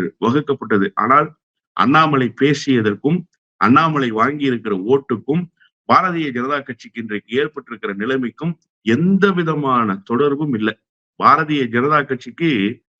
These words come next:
ஏதோ வானளாவிய அதிகாரங்கள் கிடைக்கிறது என்று சொல்லித்தான் தேசிய தலைமையே ஏமாற்றினார். நம்ம ஏமாற்றுவதல்ல,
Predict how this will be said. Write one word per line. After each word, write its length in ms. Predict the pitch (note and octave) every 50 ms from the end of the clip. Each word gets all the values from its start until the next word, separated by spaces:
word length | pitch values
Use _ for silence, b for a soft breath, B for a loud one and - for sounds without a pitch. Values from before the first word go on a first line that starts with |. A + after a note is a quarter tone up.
| _ _ _ -
ஏதோ 280 | G#2+ A#2 C#3 D3+ E3+ F3 D3
வானளாவிய 600 | A#2 A#2+ C3 D3+ D#3+ D#3+ E3 E3 E3+ F3+ F3+ E3+
அதிகாரங்கள் 600 | D3 C#3 C#3+ D3+ D3 D3+ D3 D3 C#3 C3+ B2+ A#2+
கிடைக்கிறது 500 | B2+ C3 C#3 C#3+ C3 C3+ C3+ C3 C3 C#3 C#3
என்று 240 | B2+ A2+ A2 G#2+ G#2
சொல்லித்தான் 580 | - - A#2 C3+ C#3+ C#3 - - B2 C3 - D#3+ D#3+ - _ _ _ _ _ _ _ -
தேசிய 440 | A#2+ F3 G#3+ A3 A3 - - A3 G#3
தலைமையே 600 | F#3 - F3 F3+ F3+ F3 F3+ F3+ F3+ F#3 F#3+ F3+ F3 D#3+ - _ _ _ _ -
ஏமாற்றினார். 580 | A#2 C3 C#3 D3 C#3+ C3+ - - G#2+ F#2 E2 - - _ _
நம்ம 320 | - F#2+ A2 C#3+ E3 E3 D#3+
ஏமாற்றுவதல்ல, 760 | D#3+ D#3+ E3 E3+ E3+ E3+ E3 D#3 D#3 C#3+ C3+ B2 B2 C3+ C3+